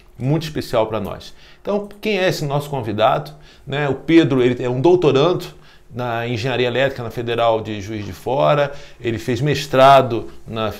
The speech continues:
na Universidade Federal de São João del Rei, que é importante comentar um pouco depois, Pedro, pedir pra você falar por que, é, você escolheu esse percurso e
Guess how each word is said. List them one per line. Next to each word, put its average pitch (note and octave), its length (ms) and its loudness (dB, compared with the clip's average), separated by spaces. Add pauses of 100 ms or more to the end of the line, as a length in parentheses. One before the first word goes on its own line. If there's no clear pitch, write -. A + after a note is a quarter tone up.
na G#2+ 80 -8
Universidade A2 400 -6
Federal A2 320 -2
de - 80 -12
São C3+ 200 -4
João B2 200 -6
del G#2+ 140 -2
Rei, C3 340 -6 (200)
que - 80 -12
é A#2 40 -8
importante B2 400 -6
comentar A#2+ 440 -8
um A2+ 60 -10
pouco A#2 240 -4
depois, G#2+ 380 -6
Pedro, G#2+ 160 -8
pedir A2 160 -12
pra - 100 -14
você A#2 100 -10
falar A2+ 300 -2
por - 240 -12
que, C3+ 320 -4 (380)
é, A2 260 -2
você G#2+ 220 -8
escolheu A#2 320 -6
esse A#2+ 100 -10
percurso C3 460 -6
e - 40 -6